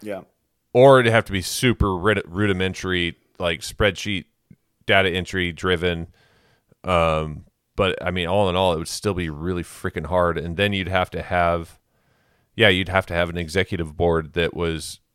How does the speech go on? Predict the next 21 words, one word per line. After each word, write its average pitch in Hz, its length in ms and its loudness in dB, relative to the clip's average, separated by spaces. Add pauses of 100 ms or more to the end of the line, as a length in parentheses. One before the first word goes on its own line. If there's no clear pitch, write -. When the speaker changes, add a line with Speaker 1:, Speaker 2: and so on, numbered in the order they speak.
Speaker 2:
that 82 200 -6
had 87 200 -4
to 87 80 -8
deal, 85 240 -4
like, 90 200 -6
that's 131 220 2
the 127 100 -4
downside 110 680 4 (140)
that, 92 440 -4
to 90 180 -4
starting 101 480 0
a 90 40 -6
federation 90 760 -4 (960)
is 87 500 -2 (600)
you 92 220 -6
have 101 320 0
to 92 80 -4
have 98 280 0
a 90 40 -4
governing 90 440 -2
board. 73 320 -10